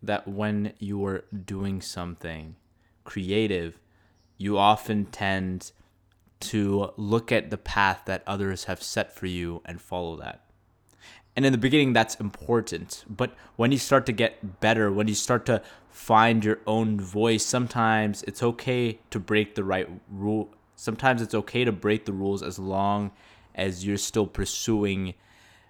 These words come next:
what you're trying to pursue and you're still being honest about the vision that you're trying to portray.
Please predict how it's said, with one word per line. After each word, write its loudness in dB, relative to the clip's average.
what -2
you're -2
trying 0
to -2
pursue -2
and -4
you're -4
still -4
being -4
honest 0
about -4
the -6
vision -4
that -8
you're -10
trying -8
to -12
portray. -12